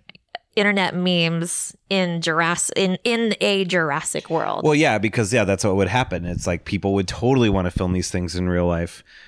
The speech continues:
Speaker 2: when they see them.
Speaker 1: Yes.
Speaker 2: And there's also Parasaurolophus, uh, by a bunch of dudes fishing. Um, and then our,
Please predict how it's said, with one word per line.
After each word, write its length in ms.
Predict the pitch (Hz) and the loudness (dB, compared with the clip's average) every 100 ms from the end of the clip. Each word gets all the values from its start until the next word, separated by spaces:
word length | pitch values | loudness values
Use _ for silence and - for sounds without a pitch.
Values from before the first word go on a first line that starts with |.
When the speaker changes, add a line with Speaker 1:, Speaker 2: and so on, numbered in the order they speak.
| _ | _
Speaker 2:
when 160 | - 95 | -2 2
they 140 | 90 | 2
see 240 | 87 - 110 | 2 2 2
them. 400 | 82 67 95 95 | 0 -2 -6 -2
Speaker 1:
Yes. 400 | 185 - - - _ | -4 -4 -12 -16 _
Speaker 2:
And 400 | 110 110 107 98 | 0 2 2 2
there's 220 | 110 107 | 2 2
also 240 | 107 - 98 | 2 2 0
Parasaurolophus, 1160 | - 104 101 98 98 107 120 147 175 - - - | 2 0 0 2 2 2 0 0 0 -2 -6 -2
uh, 340 | 98 92 95 78 | 0 2 2 0
by 240 | 92 98 | 0 0
a 60 | 98 | 2
bunch 220 | 95 92 | 0 0
of 60 | |
dudes 280 | 85 98 85 | 0 0 0
fishing. 560 | - 95 - 127 196 214 - - - - _ | 0 2 2 2 2 -2 -12 -20 -20 -20 _
Um, 360 | 110 110 107 - | 2 4 2 2
and 160 | 113 | 4
then 100 | 113 | 4
our, 240 | 110 107 | 4 2